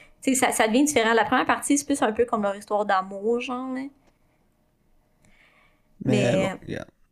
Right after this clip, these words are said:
Speaker 1: mais j'ai, j'ai trouvé que c'était vraiment original, par contre, là. Tu sais, c'est, j'ai rarement vu quelque chose qui ressemblait à ça, là.
Speaker 2: Va falloir que j'écoute Ocean's Eleven douze fois pour m'enlever le stench de ce film-là.
Speaker 1: <laughs>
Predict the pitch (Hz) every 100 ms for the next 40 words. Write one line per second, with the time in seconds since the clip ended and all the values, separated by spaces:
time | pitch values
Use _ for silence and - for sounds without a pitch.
0 | _ 233 247 247 294 - 226 269 453 339
1 | 196 202 180 175 180 175 180 185 220 202
2 | - 247 277 285 277 277 - 254 254 214
3 | 185 190 _ _ _ _ _ _ _ -
4 | - - 226 214 214 214 180 196 214 202
5 | 196 202 190 180 175 175 - 180 202 226
6 | 247 _ _ _ 262 - - - 135 139
7 | 156 147 147 165 147 139 156 143 135 131
8 | 139 135 139 127 - 135 135 123 120 117
9 | 117 123 113 - - 127 127 127 117 -
10 | 120 120 120 123 127 - _ _ _ -
11 | 247 294 - _ 403 - -